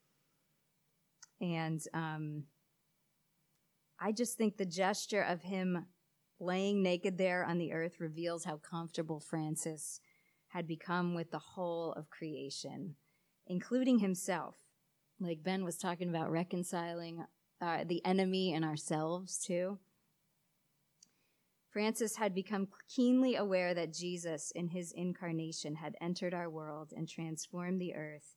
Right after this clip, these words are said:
and the human form through his saving presence.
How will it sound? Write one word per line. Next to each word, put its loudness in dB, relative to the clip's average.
and 2
the 2
human 0
form -4
through -2
his -4
saving -4
presence. -8